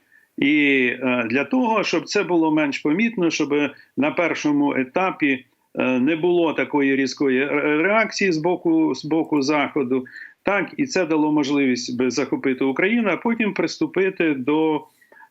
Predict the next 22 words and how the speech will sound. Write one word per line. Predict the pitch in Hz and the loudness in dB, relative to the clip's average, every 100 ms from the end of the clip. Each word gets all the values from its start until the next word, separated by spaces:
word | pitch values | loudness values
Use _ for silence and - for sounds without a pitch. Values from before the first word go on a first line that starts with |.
| _ 127 131 131 127 120 | _ -2 0 0 0 0
руйнації | 123 165 160 170 175 - 160 147 | 0 2 2 2 0 0 0 0
східного | - 147 139 139 | 0 0 2 0
флангу | 139 143 131 131 | 0 0 2 2
нато, | 139 170 170 143 135 | 2 0 0 0 2
і | 127 | 2
те, | 127 143 127 | 0 -2 0
що | 139 | -2
було | 117 127 127 123 - - - | 0 0 0 -2 -8 -10 -2
передбачено | 170 180 226 202 190 165 156 | -2 2 0 0 0 2 2
самими | 156 156 156 156 | 0 2 2 2
планами | 131 165 165 147 143 | 2 0 2 2 2
російського | 139 127 143 131 - 131 123 | 0 0 0 -2 0 -2 0
генштабу, | 117 131 127 - 165 185 175 175 - - - | 0 0 0 0 0 0 0 -2 -6 -20 -6
проведення | 143 156 170 143 131 135 135 | 0 2 2 0 0 0 0
такого | 131 143 214 180 156 | 0 0 0 2 0
ж | 127 | -2
бліцкріг | 127 147 - - 139 117 | -2 -2 -2 -2 0 0
проти | - 127 127 | -2 -2 -2
країн | 123 131 127 120 | -2 0 2 2
Балтії | 123 127 113 117 117 | 0 -2 -2 -2 -2
і | |
Польщі. | 117 110 202 214 | 0 -2 0 0